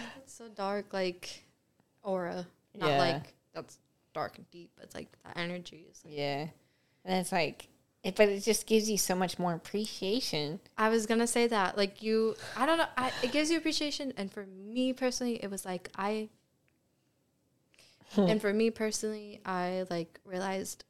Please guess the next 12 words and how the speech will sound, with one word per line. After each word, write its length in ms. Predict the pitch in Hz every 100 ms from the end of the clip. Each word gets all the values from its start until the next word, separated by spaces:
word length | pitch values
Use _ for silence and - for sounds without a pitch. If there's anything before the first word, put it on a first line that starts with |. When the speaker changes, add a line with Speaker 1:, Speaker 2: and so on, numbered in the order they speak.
| -
Speaker 2:
I 120 | 175
can 260 | 208 269 262
really 600 | 247 233 226 220 220 - _ _ _ _ _ _ _ _ _ _ _ _ 220 196
live 220 | 196 202
off 260 | 208 208 196
less 380 | 180 190 -
and 100 | 196
appreciate 520 | 190 - 180 - 190 180
more. 320 | 175 180 175 190
Speaker 1:
Mm. 1000 | 208 269 359 311 233 208 190 175 170 220 - _
Speaker 2:
Which 220 | 208 196
I, 140 | 208